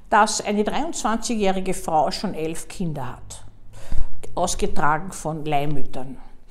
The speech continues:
Und ich möchte das zum Anlass nehmen, ein bisschen über diese Kindersucht bei uns Frauen, äh, ein paar Worte zu verlieren.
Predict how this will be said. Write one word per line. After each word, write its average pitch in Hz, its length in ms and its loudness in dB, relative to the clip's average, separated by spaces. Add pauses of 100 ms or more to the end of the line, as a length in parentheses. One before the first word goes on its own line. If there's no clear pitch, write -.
(340)
Und 214 160 2
ich 247 100 -4
möchte 294 300 -2
das - 100 -2
zum - 180 8
Anlass 254 460 0
nehmen, 240 340 0
ein 202 240 -4
bisschen 262 540 -2
über 220 240 2
diese 202 380 0
Kindersucht - 1300 -4 (360)
bei 190 160 -2
uns 185 200 -4
Frauen, 170 800 -4 (460)
äh, 233 140 6 (120)
ein 185 220 -6
paar 165 220 -4
Worte 165 320 -6
zu - 140 -12
verlieren. 127 440 -14